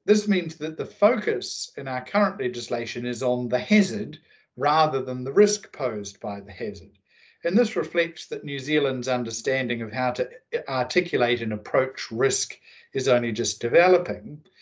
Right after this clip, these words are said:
But the consequence of this is that the language of and outcomes for risk within our scheme is inconsistent. That means that for local government, there's no clear path in terms of their responsibilities to manage risk,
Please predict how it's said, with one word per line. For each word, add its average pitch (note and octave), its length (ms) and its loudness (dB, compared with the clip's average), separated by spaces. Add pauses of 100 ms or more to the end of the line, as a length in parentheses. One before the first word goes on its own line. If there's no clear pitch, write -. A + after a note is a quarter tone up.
(240)
But E3+ 140 0
the F#3 80 2
consequence G3 720 0
of C3 180 -4
this - 340 4
is B2 220 -4
that - 240 -6
the B2+ 60 -2
language C#3 520 0
of C3+ 240 4
and B2 100 0
outcomes B2+ 640 -2
for A2 520 -2
risk - 480 4
within B2 560 -4
our A#2+ 180 -6
scheme A2 640 -6
is A2+ 360 -8
inconsistent. A2 1000 -4 (720)
That D3+ 220 4
means C3+ 260 -2
that C#3+ 220 -4
for C3+ 100 0
local B2 320 2
government, F#3 720 2
there's C#3 160 -4
no C#3 200 -4
clear D#3+ 400 0
path C#3+ 480 -4
in A#2+ 120 -6
terms A#2 340 -4
of G#2+ 120 -6
their A#2 180 0
responsibilities A2+ 1080 -2
to G2 100 -10
manage C#3+ 420 0
risk, F3+ 420 4